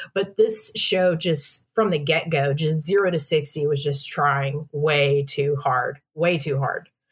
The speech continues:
Um, it just, some of the notes I have, the artsy camera angles are annoying.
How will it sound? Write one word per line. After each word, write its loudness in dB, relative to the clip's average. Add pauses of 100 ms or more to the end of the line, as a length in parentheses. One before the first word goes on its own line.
(400)
Um, 0 (240)
it -2
just, 0 (760)
some 0
of -2
the 2
notes 0
I 2
have, 0 (320)
the -2
artsy 0
camera 2
angles 2
are 0
annoying. 2